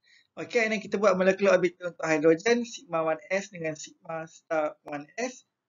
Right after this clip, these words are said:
bond and anti-bonding. So, satu elektron akan letak di sigma one S ataupun bonding molek-, uh, molecular or-,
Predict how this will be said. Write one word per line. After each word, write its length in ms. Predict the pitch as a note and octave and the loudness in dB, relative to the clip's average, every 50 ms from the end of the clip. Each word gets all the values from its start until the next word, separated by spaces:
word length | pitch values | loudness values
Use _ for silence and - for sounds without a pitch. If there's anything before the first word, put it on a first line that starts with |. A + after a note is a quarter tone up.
| _ _ _ | _ _ _
bond 320 | - E3 D3+ E3 F3+ F3+ F3 - _ - - | -10 -8 -6 -6 -6 -8 -14 -16 _ -8 -8
and 80 | F3 D#3 | -8 -6
anti-bonding. 800 | D#3 E3+ E3+ F#3+ B3+ B3+ A3+ A3+ A3 G#3 G#3 G#3 G#3+ A3+ A3 - - - _ | -6 -8 -8 -6 -4 0 2 2 2 2 0 -2 -4 -4 -6 -10 -18 -20 _
So, 320 | _ - G3+ F#3+ F#3 F#3 | _ -4 0 0 0 2
satu 320 | F3+ G3+ G3 G3 - A3 G3+ | 2 0 0 0 0 0 0
elektron 560 | F#3+ F#3 F3 - F#3 F#3+ G3 A3 C4+ D#4 _ _ _ _ _ _ - | 0 0 -2 0 2 4 4 4 2 -2 _ _ _ _ _ _ -16
akan 140 | - - F#3 F#3 F#3 | -8 -6 -6 -4 -6
letak 240 | F#3+ - - D#3+ E3+ | -6 -4 -6 -6 -4
di 240 | F3+ A3 B3 - _ _ _ _ _ _ _ | -4 -8 -8 -10 _ _ _ _ _ _ _
sigma 400 | - F3+ E3+ E3+ E3 E3 D#3+ D#3 | -16 -14 -12 -8 -6 -4 -4 -2
one 240 | D3+ D#3 D3+ D3 - | -2 -2 -4 -4 -4
S 240 | - D#3 D3 - - | -4 -4 -4 -4 -8
ataupun 400 | D3 - D3 - F#3+ F#3 E3 D3+ | -14 -14 -10 -10 -8 -6 -2 -2
bonding 320 | D3 D3 D3 D#3+ F#3+ G3 | -2 -2 -2 -4 -4 -6
molek-, 320 | F3 D#3 D3 D3+ D3 _ _ _ - D#3 | -4 -2 -2 -2 -2 _ _ _ -2 0
uh, 240 | D#3 D3+ D3 D3 | 2 2 2 0
molecular 480 | D3 D3 D3 D3+ D3+ D3 D3+ D#3+ G3 G3+ - F3+ | 0 -2 -2 -2 -2 -2 -4 -4 -2 0 2 2
or-, 200 | G3+ A#3+ A#3 | 2 2 0